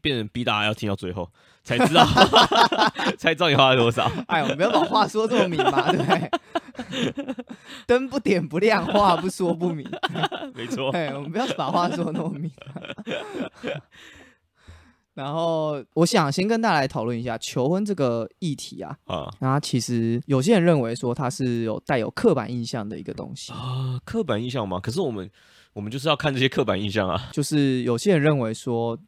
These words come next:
Speaker 2: 在现在这个追求男女平等的社会里面，
Speaker 1: 对。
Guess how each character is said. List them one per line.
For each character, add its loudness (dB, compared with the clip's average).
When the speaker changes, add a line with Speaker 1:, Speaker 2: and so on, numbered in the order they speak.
Speaker 2:
在 -2
现 0
在 4
这 -2
个 2
追 2
求 -2
男 -6
女 -4
平 -10
等 -4
的 -12
社 -2
会 0
里 -14
面， -10
Speaker 1:
对。 -6